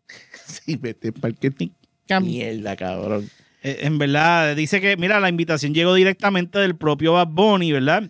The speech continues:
Speaker 2: Quien comentó en una
Speaker 1: Eso no es
Speaker 2: publicación.
Speaker 1: verdad, pero
Speaker 2: ¿De verdad?
Speaker 1: <laughs> Eso no es verdad, cabrón.
Speaker 2: Eso, eso es, eso,
Speaker 1: Bad
Speaker 2: eso es
Speaker 1: Bunny está bien ocupado,
Speaker 2: Ah, sí,
Speaker 1: cabrón.
Speaker 2: no, eso, eso es alguien en rimas que, que le pone la firma de Bad Bunny.
Speaker 1: Claro.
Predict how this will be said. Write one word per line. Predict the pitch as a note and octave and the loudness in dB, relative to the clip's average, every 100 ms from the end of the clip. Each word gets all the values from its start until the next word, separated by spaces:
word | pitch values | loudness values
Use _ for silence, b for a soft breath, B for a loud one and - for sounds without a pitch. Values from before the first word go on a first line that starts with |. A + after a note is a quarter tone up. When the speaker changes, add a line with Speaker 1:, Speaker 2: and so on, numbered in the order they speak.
| - C3 | -10 -4
Speaker 2:
Quien | D#3 D3+ | -4 -2
comentó | D3+ C#3+ C#3 C3+ C#3+ D#3 F3+ | 0 0 -2 -2 0 2 2
en | |
una | F3+ | 0
Speaker 1:
Eso | |
no | F3 | -2
es | |
Speaker 2:
publicación. | F3+ F#3 D3+ D#3+ F#3 | -2 -2 0 0 0
Speaker 1:
verdad, | E3 B2+ | -2 -4
pero | G2 F2 b C3+ b b b _ _ _ _ _ _ _ _ _ _ _ - | -10 -16 b -20 b b b _ _ _ _ _ _ _ _ _ _ _ -8
Speaker 2:
¿De | F#2+ | -4
verdad? | F2+ E2 A#2 F3+ | -2 0 -2 -2
Speaker 1:
<laughs> | C#3 | -6
Eso | - - - - | -10 -10 -10 -8
no | B3 | -8
es | - - | -4 -2
verdad, | D#3+ A2 C#2 F#2 | 0 0 -4 -14
cabrón. | - - C#3 | -14 -10 -6
Speaker 2:
Eso, | A#2 C3+ | -4 -4
eso | B2 D#3 | -2 0
es, | D#3 C#3+ | 0 -2
eso, | D3+ | -2
Speaker 1:
Bad | C#3+ | -2
Speaker 2:
eso | D3+ | 0
es | D3+ | -2
Speaker 1:
Bunny | E3+ | -2
está | E3+ F3 | 0 0
bien | E3 | 0
ocupado, | C#3+ D#3 - G#2+ A2+ D3+ | -2 -4 -6 -8 -8 -6
Speaker 2:
Ah, | E3 | 0
sí, | F#3+ A3 | 2 2
Speaker 1:
cabrón. | A3 A3 | 2 -2
Speaker 2:
no, | |
eso, | G3 | -2
eso | G3+ G3+ G3 | -2 -2 -2
es | G#3+ | 0
alguien | G#3 G#3 A3 | 0 0 0
en | A3+ F#3+ | 0 0
rimas | E3+ E3+ G3 F3+ | 0 0 -2 -4
que, | E3 | -6
que | D3+ C#3+ C#3+ C3+ | -6 -2 -2 -2
le | D3+ C#3+ | -2 0
pone | C#3+ D#3+ | 0 2
la | F3 | 0
firma | D#3+ D#3+ E3+ E3+ | 0 -2 0 0
de | |
Bad | D#3+ A#2 | 0 -2
Bunny. | C#3 D3 C#3 | -4 -2 0
Speaker 1:
Claro. | C#3 C#3 E3+ A3 | 2 2 0 -2